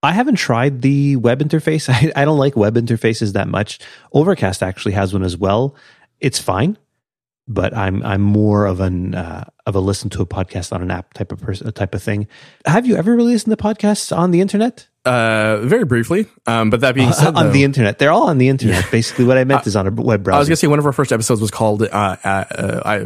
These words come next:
Speaker 2: a podcast hipster, app hipster, right?
Speaker 1: Oh, yes, I remember that.
Speaker 2: Which definitely defines you as a person. Your aesthetic is definitely, uh, a cut above.
Speaker 1: That's, I think, like, episode number three.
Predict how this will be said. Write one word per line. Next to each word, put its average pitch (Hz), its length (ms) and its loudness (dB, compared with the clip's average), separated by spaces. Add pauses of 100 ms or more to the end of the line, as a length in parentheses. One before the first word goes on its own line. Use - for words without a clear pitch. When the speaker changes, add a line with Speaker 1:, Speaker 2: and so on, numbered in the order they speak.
(120)
Speaker 2:
a 208 120 -4
podcast 196 460 -2
hipster, 202 220 -2
app 135 140 -2
hipster, 175 360 0
right? 156 360 0 (340)
Speaker 1:
Oh, 135 120 0
yes, 147 360 0
I 123 60 0
remember 107 300 0
that. 92 260 -4
Speaker 2:
Which 131 220 0 (100)
definitely 131 380 2
defines 110 500 0
you 107 140 2
as 101 200 0
a 98 80 0
person. 104 300 -2
Your 107 80 2
aesthetic 110 380 -2
is 110 240 -2
definitely, 127 760 0 (380)
uh, 98 220 -4
a 113 80 -2
cut 123 160 0
above. 101 340 -2 (800)
Speaker 1:
That's, 135 380 -2
I 117 80 -2
think, 156 220 -2
like, 107 220 -2
episode 107 440 -2
number 92 240 -2
three. 90 340 -8